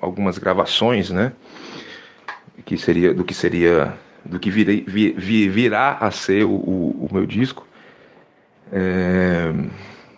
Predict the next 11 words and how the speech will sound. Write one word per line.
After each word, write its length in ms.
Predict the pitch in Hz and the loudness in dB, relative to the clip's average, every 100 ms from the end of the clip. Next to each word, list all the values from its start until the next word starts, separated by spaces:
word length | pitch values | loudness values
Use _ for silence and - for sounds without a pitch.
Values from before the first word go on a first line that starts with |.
| - | -8
que 80 | - | -2
eu 40 | |
posso 180 | 90 95 | 0 2
falar, 140 | 95 85 | 0 0
eu 80 | |
vou 80 | 90 | 0
falar 180 | 90 95 | 0 0
disso 160 | 87 92 | -2 -2
mais 120 | 87 | 0
adiante. 500 | 92 98 123 - - - - - - - | 2 2 0 -2 -6 -10 -18 -18 -18 -10
É, 720 | - 95 95 92 92 87 85 | -2 2 2 2 2 4 2